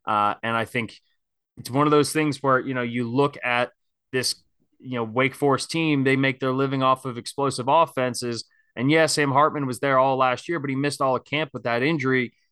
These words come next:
And to have a big game like this, this early on in their schedule, I think is a bit of a problem. So, uh, I like Clemson to cover the seven. Uh,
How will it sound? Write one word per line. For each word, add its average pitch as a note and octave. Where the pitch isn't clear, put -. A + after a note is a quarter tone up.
And A#2+
to C3+
have C#3
a B2+
big C3+
game C#3+
like C3+
this, B2
this C3+
early C3
on B2+
in A#2+
their A2+
schedule, A#2+
I A2+
think A2
is G#2
a G#2
bit A2
of G2+
a G2
problem. G#2+
So, A2+
uh, -
I G#2+
like C#3
Clemson C3+
to A2
cover C3
the A2+
seven. A2
Uh, G2+